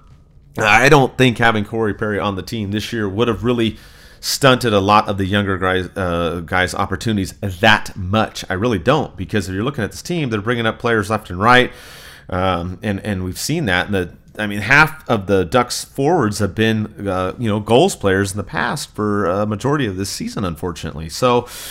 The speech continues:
that's my take on it. I, I mean, I understand the production, like you said, paying a guy that kind of money and then he ends up, you know, more like a bottom six guy instead of a top six guy. I, I totally get that part. I, I mean, it makes sense to me.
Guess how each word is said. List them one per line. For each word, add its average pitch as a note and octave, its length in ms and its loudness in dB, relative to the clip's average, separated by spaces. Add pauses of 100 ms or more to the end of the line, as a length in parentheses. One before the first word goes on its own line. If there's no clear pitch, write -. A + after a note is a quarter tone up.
(440)
that's G3+ 220 0
my B2+ 200 6
take B2 280 0
on A2+ 200 4
it. A2 180 4
I, A#2 240 0
I - 20 2
mean, A#2+ 140 2
I A#2 80 4
understand A#2+ 380 0
the G#2 40 -2
production, G2 400 0
like F#2+ 160 -2
you F#2+ 60 -6
said, E2+ 300 -2
paying A2+ 360 0
a G2+ 60 -4
guy G2+ 220 4
that G2+ 180 2
kind G#2+ 160 0
of F#2 60 0
money G2 320 2
and F2+ 100 -2
then F2+ 80 -2
he F#2+ 140 0
ends F#2+ 180 -2
up, F#2 180 -2
you F#2+ 80 -2
know, F2 160 -2
more G2+ 440 2
like G2 180 0
a F#2+ 60 -2
bottom G2 340 4
six - 320 -4
guy G2+ 200 4
instead G2 260 0
of E2 80 -4
a F2 40 -6
top G2 300 2
six - 260 -8
guy. A2 320 0
I, G2 260 -2
I - 20 2
totally G2 340 -4
get F2 160 -6
that D#2 200 -10
part. D2 260 -8
I, D#2+ 140 -4
I E2+ 80 -4
mean, F#2 120 -4
it F2 60 -4
makes F#2 200 -4
sense E2+ 260 -8
to E2+ 80 -10
me. E2+ 240 -6